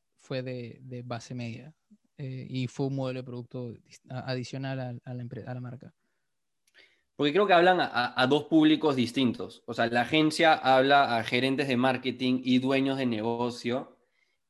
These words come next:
Speaker 2: que están buscando a alguien que simplemente les consiga más ventas a través de marketing digital.
Speaker 1: Un
Speaker 2: Entonces,
Speaker 1: servicio.
Speaker 2: es un
Speaker 1: Ajá.
Speaker 2: público con un lenguaje diferente, con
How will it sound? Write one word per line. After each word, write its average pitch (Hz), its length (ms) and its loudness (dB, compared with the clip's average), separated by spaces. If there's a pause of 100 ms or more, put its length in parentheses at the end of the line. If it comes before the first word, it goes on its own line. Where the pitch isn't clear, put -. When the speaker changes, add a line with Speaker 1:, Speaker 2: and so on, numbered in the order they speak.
Speaker 2:
que 110 600 -2 (260)
están 127 260 2
buscando 127 460 2
a 143 80 4
alguien 135 320 2
que 120 100 -4
simplemente 123 420 -2
les 120 160 -2
consiga 120 480 0
más 117 200 0
ventas 117 640 -4
a 110 120 -4
través 113 280 0
de 117 80 -2
marketing 117 560 -2
digital. 107 480 -4
Speaker 1:
Un - 100 0
Speaker 2:
Entonces, 139 280 -6
Speaker 1:
servicio. 120 80 -6
Speaker 2:
es - 40 -6
un 127 200 2
Speaker 1:
Ajá. 127 40 -6
Speaker 2:
público 139 640 -2
con 117 120 -4
un 127 160 0
lenguaje 131 440 2
diferente, 123 540 -4
con 110 300 -6